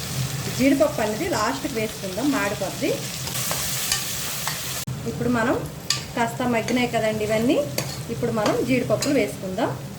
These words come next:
ఇవ్వండి, జీడిపప్పులు అయితే ఎవరిష్టం కొలిది అన్ని వేసుకోవచ్చండి. దీంట్లో సాల్ట్ వేసుకుందామండి, రుచికి సరిపడా. నేనైతే ఇక్కడ చిన్న స్పూన్తో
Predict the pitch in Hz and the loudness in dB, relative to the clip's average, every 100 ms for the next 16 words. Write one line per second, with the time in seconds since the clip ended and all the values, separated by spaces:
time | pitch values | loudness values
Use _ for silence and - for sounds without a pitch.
0 | - - - - 403 196 196 349 523 - | -10 -8 -8 -6 -4 -2 0 0 0 -6
1 | - - - - - - - - 240 262 | -10 -8 -6 -6 -8 -10 -8 -4 2 2
2 | 269 240 240 233 240 440 269 214 214 - | 2 2 2 2 2 2 2 2 -2 -4
3 | 240 233 220 269 285 214 202 202 - 190 | -2 0 0 2 2 2 0 0 -2 -4
4 | 180 - 175 233 539 - - - - - | -4 -4 -2 0 0 -2 -6 -6 -6 -2
5 | - - - - 262 254 285 415 - - | -2 -2 -6 2 4 4 2 0 -2 -6
6 | - - 233 285 311 254 214 - 196 190 | -4 0 2 2 2 -2 -2 -6 -6 -6
7 | 185 208 277 262 - 269 294 214 - 208 | -6 -2 0 0 -2 -2 2 2 2 2
8 | 339 - - - - - 254 254 254 294 | 0 -4 -8 -10 -8 -4 0 0 0 2
9 | 285 - 285 330 - 247 302 320 - 254 | 0 0 0 0 0 4 4 4 0 -2
10 | 254 370 | 0 -2